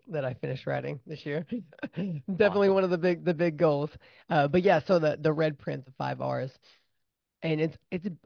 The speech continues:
Speaker 1: it's basically six R's, but, but there's a, there's a difference in that sixth R. And I
Speaker 2: Mm.
Speaker 1: would say, first off, even coming up with that idea of red print,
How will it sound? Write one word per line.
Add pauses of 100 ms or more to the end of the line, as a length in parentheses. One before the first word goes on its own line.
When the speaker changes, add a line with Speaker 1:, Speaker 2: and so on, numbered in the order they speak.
(240)
Speaker 1:
it's
basically
six
R's, (280)
but,
but
there's
a,
there's
a
difference
in
that (120)
sixth
R. (320)
And
I
Speaker 2:
Mm.
Speaker 1:
would
say, (120)
first
off,
even (200)
coming
up
with
that
idea
of
red
print,